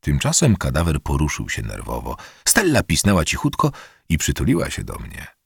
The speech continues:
Otworzył oczy, najpierw pochylił się i zajrzał do kadzi. Potem zaczął łoskotać pustymi wiadrami, potem zamarł i przez jakiś czas siedział nieruchomo.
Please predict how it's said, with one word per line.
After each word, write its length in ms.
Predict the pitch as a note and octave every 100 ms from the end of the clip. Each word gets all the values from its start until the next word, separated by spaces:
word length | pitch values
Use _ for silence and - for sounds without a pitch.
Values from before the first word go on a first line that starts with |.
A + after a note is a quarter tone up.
| _
Otworzył 400 | - - C#2+ C#2
oczy, 440 | - D2+ - - D3 _ _ _ _
najpierw 380 | C3+ E3 D#3+ A#2
pochylił 500 | - C#2+ - C3+ D3
się 220 | C3 F#3 G#3 - - -
i 100 | E3
zajrzał 380 | F#2+ D#2 D2 D2
do 140 | E2+
kadzi. 540 | - - - - - _ _ _ _
Potem 320 | - A#3 D3+
zaczął 360 | A#2 C3+ B2+ F2+
łoskotać 460 | F#2 F2+ C#3+ C3+ -
pustymi 380 | A2+ - A2+
wiadrami, 540 | G#2+ F2+ D#2 C#2+ B1+ B1+ - -
potem 300 | G#3 E3+ F#2+
zamarł 560 | D2 F2+ D2+ E2 A#2 - - -
i 80 | -
przez 240 | - F#2+ D#2
jakiś 320 | B2+ - C#3
czas 220 | - A#2
siedział 320 | - G#2 G2
nieruchomo. 680 | F#2 D#2+ - - - - -